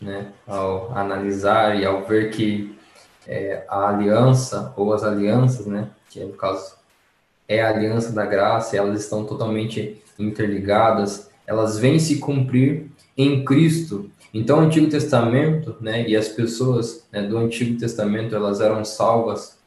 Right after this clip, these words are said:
por isso, porque eles tinham fé naquele que viria.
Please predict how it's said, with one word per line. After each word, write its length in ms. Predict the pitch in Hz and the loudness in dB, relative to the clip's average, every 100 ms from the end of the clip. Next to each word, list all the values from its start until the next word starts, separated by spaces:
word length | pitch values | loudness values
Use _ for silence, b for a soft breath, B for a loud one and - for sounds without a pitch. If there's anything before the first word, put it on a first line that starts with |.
| _ _ _ _ - | _ _ _ _ 2
por 240 | 135 120 | 4 6
isso, 360 | 147 156 - - | 6 4 2 -4
porque 220 | 123 127 | 0 2
eles 200 | 120 117 | 2 0
tinham 320 | - 131 127 | -2 2 2
fé 600 | 127 135 151 - - - | 2 2 2 0 -8 -14
naquele 800 | 120 143 147 123 - 170 185 196 | -4 -2 -2 -4 -4 4 6 4
que 140 | - 139 | 2 0
viria. 580 | 120 120 104 98 95 | 2 2 2 -2 -6